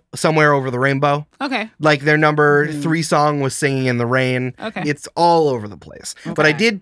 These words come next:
Speaker 1: choose from nineteen eighty-nine to two thousand two. There are eleven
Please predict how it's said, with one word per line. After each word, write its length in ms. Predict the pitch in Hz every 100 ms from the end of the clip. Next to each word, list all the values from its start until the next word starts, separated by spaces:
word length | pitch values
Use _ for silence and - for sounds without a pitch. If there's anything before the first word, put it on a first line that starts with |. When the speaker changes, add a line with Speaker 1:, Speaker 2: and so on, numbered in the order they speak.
| -
Speaker 1:
choose 360 | - 196 180 165
from 240 | 165 147
nineteen 340 | 147 151 175
eighty-nine 380 | 151 139 135 123
to 60 | 117
two 100 | 120
thousand 360 | 107 110 110 107
two. 140 | 110 - _ - -
There 140 | 151
are 100 | 139
eleven 800 | 135 139 165 208 165 120 98 -